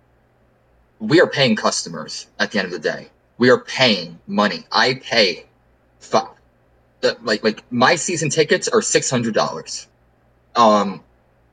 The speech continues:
and it's very costly. You know, like, like, you, people can argue, "Oh, six hundred dollars isn't that much. It must be nice to be a privileged little fuck."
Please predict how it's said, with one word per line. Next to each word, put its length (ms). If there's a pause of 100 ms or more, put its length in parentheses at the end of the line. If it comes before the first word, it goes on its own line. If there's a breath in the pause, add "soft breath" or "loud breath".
(280)
and 400 (600)
it's 200
very 260
costly. 580 (300)
You 100
know, 120
like, 140
like, 120 (160)
you, 140
people 260
can 140
argue, 260
"Oh, 80
six 240
hundred 260
dollars 320
isn't 220
that 240
much. 240
It 40
must 240
be 60
nice 220
to 80
be 80
a 60
privileged 420
little 140
fuck." 440